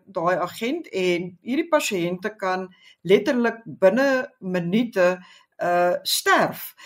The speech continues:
uh, as daar nie kardiorespiratoriese resusitasie toegepas kan word nie.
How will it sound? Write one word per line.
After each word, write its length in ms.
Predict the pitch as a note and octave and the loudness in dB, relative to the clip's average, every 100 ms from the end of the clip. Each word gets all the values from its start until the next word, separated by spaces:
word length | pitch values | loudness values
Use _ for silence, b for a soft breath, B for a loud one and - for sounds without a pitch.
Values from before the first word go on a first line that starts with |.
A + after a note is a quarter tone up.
| B B _ | B B _
uh, 300 | G3 F#3 F3+ E3+ | 0 2 2 0
as 220 | G#3+ G#3+ | -4 -2
daar 260 | A3 G3 F#3+ | 0 0 0
nie 240 | G3+ B3+ | -4 -4
kardiorespiratoriese 1800 | B3+ B3 A#3 A#3+ F#3+ F3 - A3 G3 F#3 A#3 G#3+ A3 G#3+ - G#3 G3+ F#3+ | -2 -4 -2 -2 0 -2 -4 -6 -6 -4 -2 -2 -2 -4 -4 -2 -2 -2
resusitasie 1300 | G#3 F#3+ F#3+ A#3 A3+ G3+ - G#3 G3 G3+ - G#3 F#3+ G3 | -6 0 2 0 -2 -8 -6 0 2 2 -2 -6 -6 -6
toegepas 640 | C4 C#4+ C#4 G3+ G3+ - | -6 -6 -4 -2 -2 -2
kan 240 | G#3 F#3+ E3 | -4 -6 -4
word 320 | E3+ E3+ E3+ | -4 -4 -8
nie. 220 | E3+ | -14